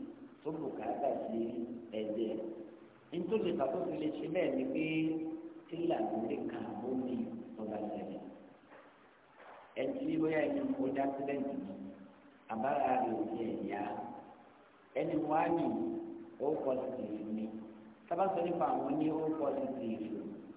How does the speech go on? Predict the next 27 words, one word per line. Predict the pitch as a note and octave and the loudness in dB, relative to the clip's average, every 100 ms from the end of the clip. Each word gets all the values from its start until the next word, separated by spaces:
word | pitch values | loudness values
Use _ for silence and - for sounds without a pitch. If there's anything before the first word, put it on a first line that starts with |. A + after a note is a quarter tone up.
| - - | -18 -10
gbogbo | D3 D3 D3 | -4 -2 0
èèyàn | B2+ A#2 | 0 0
pátá | A#2 A#2 C#3+ | 0 0 2
ni | C#3+ C#3+ | 2 2
a | C#3+ | 0
lè | C#3 B2+ | 2 0
fún | B2+ C3 D3 | 0 -2 0
lẹ́jẹ̀. | D3 C#3+ C3 C3 - - - - - - | 2 2 2 0 0 -4 -6 -12 -16 -6
Ẹnìkan | - D3+ - - - - | -2 0 0 -2 -2 0
ò | A2 - - | 2 2 2
lè | A#2+ B2+ | 2 2
lo | C3 C#3+ | 4 4
ẹ̀jẹ̀ | C3 - C3+ C#3 | 2 2 2 2
ẹlẹ́jẹ̀, | C#3 D#3 D#3 D3+ - - - - - - | 4 2 2 2 2 0 -6 -10 -14 -8
àfẹ̀jẹ̀ | A#2 A#2 A#2 A#2+ C3+ C3+ | -6 -2 -2 0 -2 0
tó | C#3+ | 0
bá | C#3+ | 2
jẹ́ | D3 D3 - | 2 2 0
bí | C3 C3+ | 0 0
ó | C3+ D3 | 2 2
positive | D3 B2+ A#2+ A#2 A#2 A2+ A2+ A2+ - A2+ | 2 0 -2 -2 -2 -2 -2 -6 -8 -6
bí | A2 | -2
ìlú | A#2 - A2+ | -2 -2 -2
wọn. | A2 G#2 G#2 - - - - - - - - - - - | -2 -2 -6 -8 -12 -16 -20 -20 -20 -20 -20 -20 -14 -2
Wọ́n | F#3+ | 4
wẹ́jẹ̀ | G#3+ G#3+ E3 | 6 8 6
wẹ́jẹ̀ | B2+ C3 B2+ C3+ | 6 4 4 2